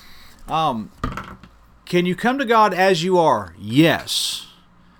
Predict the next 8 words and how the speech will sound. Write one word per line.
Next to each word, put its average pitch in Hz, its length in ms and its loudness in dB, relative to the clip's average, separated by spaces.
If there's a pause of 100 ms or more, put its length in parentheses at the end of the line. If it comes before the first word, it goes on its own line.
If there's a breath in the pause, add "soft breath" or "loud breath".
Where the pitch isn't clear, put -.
(800 soft breath)
"But 214 420 4
you 139 200 -6
must 175 280 0
be 160 120 -4
willing 151 260 0
to 127 80 -2
leave 127 240 -2
changed." 101 840 -8